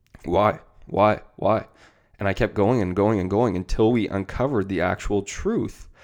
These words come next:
of why he wanted to be wealthy. And the answer was because he wanted to be accepted. He wanted to be looked up to. Now, this isn't the worst thing in the world, but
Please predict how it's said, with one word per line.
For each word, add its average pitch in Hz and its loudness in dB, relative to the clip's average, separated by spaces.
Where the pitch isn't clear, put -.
of 98 -2
why 95 6
he 104 -4
wanted 90 -2
to - -14
be 95 -6
wealthy. 117 -4
And 107 2
the 113 2
answer 127 2
was 95 0
because 110 -4
he 123 -4
wanted 104 2
to - -10
be 98 -4
accepted. - -10
He 113 2
wanted 110 4
to 113 -4
be 101 -2
looked 92 -2
up 113 -4
to. - -16
Now, 110 4
this 135 2
isn't 135 2
the 117 0
worst 117 0
thing 123 2
in 110 0
the 92 -2
world, 92 0
but 98 -2